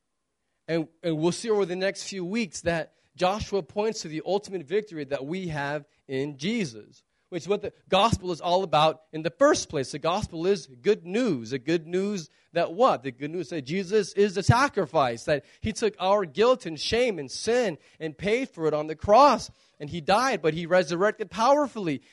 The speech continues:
and now is victorious over all of the domain of evil and of darkness. And he offers us sinners a full pardon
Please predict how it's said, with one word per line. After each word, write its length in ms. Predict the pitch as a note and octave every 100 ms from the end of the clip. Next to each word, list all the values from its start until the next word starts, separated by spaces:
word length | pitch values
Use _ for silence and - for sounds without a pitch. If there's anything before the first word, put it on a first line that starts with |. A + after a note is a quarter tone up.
| -
and 140 | F3+
now 240 | G3 G#3+
is 200 | A3 G#3
victorious 920 | D#3+ A#3 - - B3+ D#4+ D4+ G#3 F3+ - _ _ -
over 460 | B3+ C#4+ A3 F#3 G3
all 500 | G3+ A#3+ C4+ C4+ A#3 _ -
of 200 | G3+ F3
the 100 | F3+
domain 640 | D#3+ F#3 F#3+ G#3+ A3+ A3 - _
of 180 | F3 D#3+
evil 480 | G3 G#3+ F#3+ G3+ G3+ _
and 160 | F3+ F#3+
of 220 | F#3+ D#3+
darkness. 640 | F3+ A3+ B3 D#3 A2 B2
And 120 | F3+
he 60 | F3
offers 540 | E3+ G#3+ A3 G#3 F3+ -
us 340 | A3+ C4 - -
sinners 640 | - - B3+ G#3 D#3+ D3+ - _
a 80 | F3+
full 340 | D#3 - C#4 C#4+
pardon 600 | - A3+ A#3 E3 C3